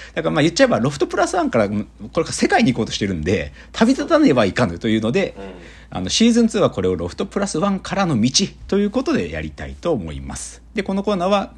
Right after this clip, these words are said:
Speaker 1: テーマについてひたすら喋っていくというコーナーなので、早速今日のテーマを発表します。今日のテーマ、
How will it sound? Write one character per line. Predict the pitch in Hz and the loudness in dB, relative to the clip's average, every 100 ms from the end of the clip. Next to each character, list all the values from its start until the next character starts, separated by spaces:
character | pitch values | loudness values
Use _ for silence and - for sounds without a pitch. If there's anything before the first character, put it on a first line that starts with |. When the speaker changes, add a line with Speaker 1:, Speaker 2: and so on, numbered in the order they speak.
| - - | -10 -2
Speaker 1:
テ | 185 | 2
ー | |
マ | 123 | 2
に | 104 | 2
つ | 202 | 0
い | |
て | 202 | -2
ひ | - | -2
た | 156 | -4
す | - | -2
ら | 104 | -4
喋 | - - | 2 2
っ | |
て | - 92 | 2 -6
い | |
く | - | -6
と | |
い | 78 | -10
う | |
コ | - 85 | -8 -8
ー | |
ナ | 73 | -8
ー | |
な | 71 | -6
の | 87 120 | -2 2
で、 | 202 - - | 2 0 -12
早 | - 117 | -6 -6
速 | - 139 131 - - | -2 -4 -2 -4 -4
今 | 131 | -4
日 | 87 | -4
の | 85 | -6
テ | - 80 | -8 -10
ー | |
マ | 80 107 | -6 -6
を | 147 | -6
発 | 87 - - | -10 -14 -18
表 | - 80 | -14 -6
し | 113 | -2
ま | 139 | -2
す。 | - - - - - - - - - - - | -4 -12 -16 -20 -20 -20 -20 -20 -20 -8 0
今 | 311 | 2
日 | |
の | 226 | 4
テ | 139 | 4
ー | 101 | 4
マ、 | 67 | 0